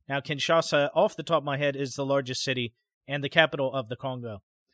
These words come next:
On Wednesday morning, a crowd of curious onlookers snapped selfies and debated its possible origins.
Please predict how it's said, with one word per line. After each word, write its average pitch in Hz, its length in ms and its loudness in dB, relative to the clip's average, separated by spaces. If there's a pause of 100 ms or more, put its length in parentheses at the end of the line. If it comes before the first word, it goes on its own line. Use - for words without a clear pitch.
(360)
On 240 200 2
Wednesday 180 380 2
morning, 143 340 0
a 143 80 -4
crowd 175 260 6
of 147 140 0
curious 214 500 0
onlookers 147 480 -2
snapped 151 320 -2
selfies 175 560 0 (220)
and 202 140 -2
debated 151 400 2
its 208 160 -2
possible 156 520 -4
origins. 165 680 -4